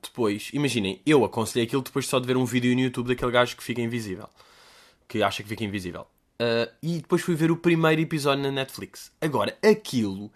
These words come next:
é completamente fake. É completamente fake aquilo. Aquilo é tudo atores. Tipo, quem tá a ser apanhado, quem não tá, o gajo, quem fi-, aquilo é tudo fake. E depois há pessoas que até conseguem ver estas merdas e, e ficar tipo, "Ah, não, mas é entertaining."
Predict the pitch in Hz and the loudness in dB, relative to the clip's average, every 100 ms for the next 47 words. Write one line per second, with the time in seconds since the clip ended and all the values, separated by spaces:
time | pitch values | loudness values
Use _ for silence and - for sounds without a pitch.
0 | _ _ - 269 - 254 208 208 240 240 | _ _ -10 -6 0 2 2 -2 -2 0
1 | 226 226 220 - 233 214 196 - 110 - | 2 2 0 -4 -2 -2 -4 -10 -12 -12
2 | _ _ _ _ _ _ _ _ _ _ | _ _ _ _ _ _ _ _ _ _
3 | - _ 294 294 185 196 233 226 220 214 | -20 _ -2 0 0 0 0 0 0 0
4 | - 208 180 123 98 143 160 - 214 214 | 0 -2 -2 -6 -2 2 2 4 8 10
5 | 208 208 170 - - - 104 107 - 113 | 10 8 2 0 -6 -4 -2 -2 -2 -2
6 | 117 131 175 170 127 117 117 151 156 147 | 0 4 6 6 2 0 4 10 12 12
7 | 120 135 147 156 - 123 - 151 143 - | 10 10 12 10 4 -2 -2 -4 -4 -6
8 | _ _ _ _ - 175 202 202 220 - | _ _ _ _ -8 2 4 4 0 4
9 | 165 143 - - - - - _ - 202 | 4 4 -2 -20 -20 -20 -20 _ -2 -2
10 | - 135 117 135 - 151 165 160 156 156 | 2 2 4 0 -2 -2 0 -2 0 -2
11 | 139 110 110 139 139 - 131 127 104 101 | 0 -2 0 0 0 -4 -6 -2 -2 -4
12 | 117 131 147 - 160 160 156 - 226 220 | -8 -8 -8 -6 0 2 0 4 6 6
13 | 208 135 135 151 165 160 143 139 117 95 | 4 4 2 2 0 2 2 4 2 -2